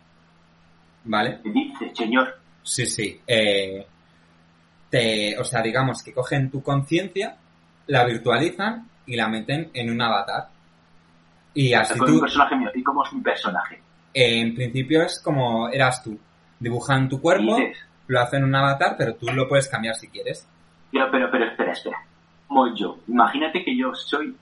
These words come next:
Speaker 2: yo me hago trans. Soy trans.
Speaker 1: Ujú.
Speaker 2: ¿Cómo me ponen? ¿Como al principio?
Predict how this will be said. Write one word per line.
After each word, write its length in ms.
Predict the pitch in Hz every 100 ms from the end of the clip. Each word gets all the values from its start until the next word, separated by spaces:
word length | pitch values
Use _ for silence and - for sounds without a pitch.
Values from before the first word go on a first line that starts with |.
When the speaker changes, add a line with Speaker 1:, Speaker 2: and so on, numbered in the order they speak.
| 127
Speaker 2:
yo 140 | 139
me 80 | 143
hago 220 | 131 127
trans. 480 | 113 101 - - - _ _ _
Soy 140 | - 127
trans. 240 | 117 117 - - _ _ _ _ -
Speaker 1:
Ujú. 260 | 107 117 - _ _ _
Speaker 2:
¿Cómo 320 | - - 160 165
me 100 | 147
ponen? 280 | 123 113 107
¿Como 160 | 117
al 100 | 117
principio? 600 | 123 120 - 180 240 294